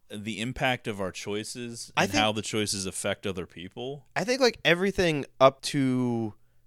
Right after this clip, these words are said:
Speaker 2: the crash feels like one movie, and then kind of, I know, like, they draw a line at a certain point, but to me, the line feels after the crash, because after the crash,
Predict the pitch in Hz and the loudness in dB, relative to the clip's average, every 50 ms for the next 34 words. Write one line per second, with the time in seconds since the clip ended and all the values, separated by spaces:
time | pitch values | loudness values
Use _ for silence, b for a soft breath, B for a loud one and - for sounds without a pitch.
0 | - _ - - 117 - - - 123 117 113 113 107 98 95 - - - - - | -20 _ -2 -2 -2 0 4 6 8 10 12 12 10 10 8 4 0 -6 -6 -4
1 | 123 113 107 101 - 104 95 95 - - 98 104 107 107 107 104 98 98 95 90 | -2 0 0 0 0 0 0 0 -2 -2 -4 -2 -2 -2 0 0 0 -2 -2 0
2 | 98 95 95 95 - 92 110 113 110 107 - - 160 180 202 170 117 - - _ | 0 0 0 0 0 -2 -2 -2 -4 -4 0 0 2 2 2 0 -2 -6 -12 _
3 | _ _ _ _ _ _ _ - 151 165 208 226 240 220 175 147 - 139 139 135 | _ _ _ _ _ _ _ 4 6 6 8 8 8 8 6 4 2 4 6 8
4 | 127 120 - _ _ - 131 123 120 104 123 131 127 120 117 110 104 101 104 104 | 8 6 4 _ _ 2 2 2 4 6 6 8 10 10 10 8 8 6 6 6
5 | 107 107 110 113 113 117 113 113 - - 110 113 113 - - 120 104 82 110 - | 6 6 4 4 2 -2 -6 -12 -8 -4 -2 -2 -2 0 0 -2 -2 -2 -4 -6
6 | - 113 110 110 117 117 - - _ _ _ _ _ _ _ _ - 160 147 - | -4 -2 -2 -2 -2 -4 -6 -10 _ _ _ _ _ _ _ _ 0 0 2 2
7 | 170 160 160 180 233 240 196 170 131 127 127 131 139 135 131 123 - - 127 123 | 2 2 4 2 2 4 4 2 4 4 4 2 2 0 -2 -4 -2 0 2 4
8 | 127 123 113 110 107 104 104 98 95 - - - _ _ - - _ - 120 120 | 4 4 4 4 4 2 0 -2 -4 -6 -8 -10 _ _ -20 -20 _ 4 4 4
9 | 120 - - 113 101 95 - - 107 104 95 65 50 - - - - 151 - - | 6 4 2 -2 -2 0 2 4 4 4 4 4 0 -4 -6 -8 -8 -2 2 2
10 | 165 151 127 - _ _ _ _ _ - - 165 220 254 - - 254 196 165 151 | 2 2 2 -2 _ _ _ _ _ 2 4 4 4 4 2 0 0 0 0 0
11 | - 156 151 143 131 131 - - - | 2 6 8 8 8 6 4 0 -8